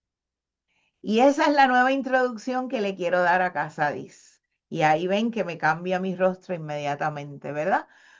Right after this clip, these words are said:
Porque desde Casa Dis, que estamos trabajando nuestra plataforma digital y todo lo demás, y donde estos programas siempre van a estar disponibles para ustedes, además de en Radio Grito,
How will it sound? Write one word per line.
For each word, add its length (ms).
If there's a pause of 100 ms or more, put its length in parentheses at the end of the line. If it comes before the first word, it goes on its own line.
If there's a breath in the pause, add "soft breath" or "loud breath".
Porque 380
desde 300
Casa 340
Dis, 260
que 80
estamos 400
trabajando 560
nuestra 320
plataforma 600
digital 480
y 60
todo 280
lo 80
demás, 420 (440 soft breath)
y 200
donde 520
estos 300
programas 500
siempre 420
van 180
a 60
estar 240
disponibles 560
para 220
ustedes, 420
además 560
de 120
en 100
Radio 340
Grito, 460